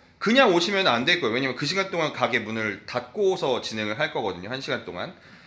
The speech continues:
그래서 이 영상이 끝나고, 지금 실시간 라이브 채팅 말고요. 어, 이 영상이 끝나고 이 밑에다가 채-, 어, 리플을 남기시면 제가 추첨해서 연락을 드리도록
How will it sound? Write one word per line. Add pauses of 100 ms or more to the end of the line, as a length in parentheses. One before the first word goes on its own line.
(140)
그래서
이
영상이
끝나고,
지금
실시간
라이브
채팅
말고요. (460)
어,
이
영상이
끝나고
이
밑에다가
채-, (180)
어, (120)
리플을
남기시면
제가
추첨해서
연락을
드리도록